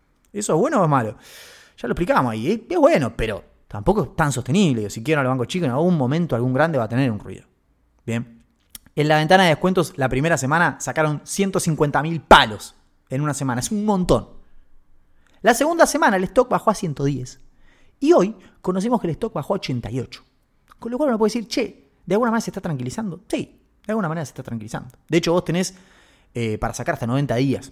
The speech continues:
la liquidez, eh, por ese, por ese, por esa ventanilla. Entonces, nada, duró menos de quince días. ¿Mm? Todavía sigue siendo un stock considerable. Podemos tener algún coletazo si tenemos alguna novedad de que mañana un banco tiene un problema. Bueno, esto puede tener un recoletazo, pero digo, los datos de esta semana son bastante tranquilizadores. ¿Bien?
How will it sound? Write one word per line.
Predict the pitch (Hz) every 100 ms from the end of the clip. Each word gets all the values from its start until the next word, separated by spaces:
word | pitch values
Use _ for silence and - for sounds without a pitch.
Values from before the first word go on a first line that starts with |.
| _ -
la | 104
liquidez, | 95 101 101 -
eh, | - 107
por | - 107
ese, | 107 101 -
por | 107
ese, | 107 107 95 95 98 _ _
por | 113
esa | 110
ventanilla. | 101 101 98 - 127 _ _ _ _ _ _ -
Entonces, | 180 147 120
nada, | 196 127 104
duró | 117 165
menos | 156 143
de |
quince | 110 131 117
días. | 143 127 95 - _
¿Mm? | 117 135 -
Todavía | 220 330
sigue | 240 214
siendo | 226
un | 202
stock | 160 214
considerable. | 196 185 214 285 247 220 233 - _ _ _ _ _
Podemos | - 180 247 247
tener | 202 214
algún | 196 190
coletazo | 196 180 196 180 139
si | 135
tenemos | 151 175 165
alguna | 151 175
novedad | 156 143 185
de | 175
que | 131
mañana | 131 165
un | 147
banco | 160 170 131
tiene | 120 156
un | 147
problema. | 185 269 123
Bueno, | 131 233
esto | 139 127
puede | 147
tener | 151
un | 147
recoletazo, | 147 196 - 202
pero | 160 170
digo, | 180
los | 175 180
datos | 277
de |
esta | 277 240
semana | 269 240
son | 214
bastante | 196 226
tranquilizadores. | 185 156 135 139 220 165 - -
¿Bien? | 135